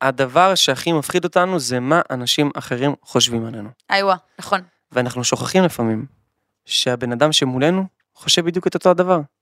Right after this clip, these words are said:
Speaker 1: מה אנשים אחרים חושבים עליי. ואז נהיה פה משחק. שאנחנו חיים באיזה כלא מסוים, שכל אחד חושב, "מה חושבים עליי? מה הוא חושב עליי? רגע, זה יהיה פדיחה, זה לא פדיחה. רגע, אני אגש אליה. רגע, מה היא חושבת? רגע, מה הוא חושב עליי?" בכל דבר, במה אתה לובש, באיך אתה נראה, באיך אתה הולך,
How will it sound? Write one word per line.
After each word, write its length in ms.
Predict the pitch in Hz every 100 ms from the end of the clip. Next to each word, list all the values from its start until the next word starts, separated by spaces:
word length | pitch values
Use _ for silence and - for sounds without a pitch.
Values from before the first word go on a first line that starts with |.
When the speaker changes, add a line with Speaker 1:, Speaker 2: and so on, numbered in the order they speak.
| _ _ -
Speaker 1:
מה 160 | 156
אנשים 320 | 147 131 123
אחרים 320 | 127 135 110 104
חושבים 320 | 127 127 156
עליי. 220 | 202 175 - _ _ _ _ _
ואז 220 | 131 208
נהיה 140 | 220 214
פה 100 | 208
משחק. 500 | 175 - 139 - - _ _ _ -
שאנחנו 300 | 147 143 139
חיים 260 | 160 214
באיזה 240 | 214 180 143
כלא 220 | 208 208
מסוים, 380 | 180 - 196 220
שכל 280 | 202 220 214
אחד 120 | 185
חושב, 320 | - - 214 165 156
"מה 80 |
חושבים 320 | 170 160 156 147
עליי? 200 | 127 117 _ _ _
מה 60 | 180
הוא 80 | 170
חושב 260 | 160 165
עליי? 160 | 143 123 - - -
רגע, 140 | 170
זה 100 | 143
יהיה 60 | 156
פדיחה, 400 | - 147 170 131 123 - -
זה 100 | 156
לא 80 | 165
פדיחה. 380 | 165 147 135 131 _ -
רגע, 160 | 180
אני 120 | 151 139
אגש 240 | 185 180
אליה. 180 | 147 123 - -
רגע, 160 | 190 160
מה 100 | 185
היא 80 | 180
חושבת? 440 | 175 185 147 139 _ -
רגע, 180 | 196 175
מה 100 | 185
הוא 140 | 196
חושב 280 | 185 180 170
עליי?" 180 | 160 151 - _ - 185
בכל 360 | 180 196 180 226
דבר, 380 | 202 139 131 - 156
במה 200 | 151 165
אתה 120 | 170
לובש, 360 | 151 143 208 -
באיך 200 | 151 156
אתה 140 | -
נראה, 360 | 147 139 202 196
באיך 240 | 147 147
אתה 120 | 147
הולך, 440 | 139 147 220 208